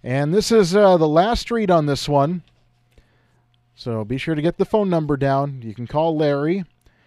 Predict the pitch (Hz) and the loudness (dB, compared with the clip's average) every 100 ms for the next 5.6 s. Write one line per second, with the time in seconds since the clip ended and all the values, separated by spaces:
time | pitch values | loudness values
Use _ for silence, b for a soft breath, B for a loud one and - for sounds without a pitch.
0 | _ _ - 90 - 175 170 185 - 180 | _ _ -14 -14 -6 -6 -4 -6 -4 -4
1 | - - 156 175 190 233 220 _ _ _ | -4 -10 -2 -2 -2 -6 -10 _ _ _
2 | - - 190 - 180 170 - - 233 214 | -10 -4 -2 0 0 0 -4 -6 -2 -2
3 | 233 240 _ _ _ _ _ 156 180 208 | -4 -8 _ _ _ _ _ -2 -2 -2
4 | 185 - 190 - - - 165 180 190 - | -4 0 -2 -2 -10 0 0 0 -6 0
5 | 165 139 123 147 151 | 2 2 0 -4 -10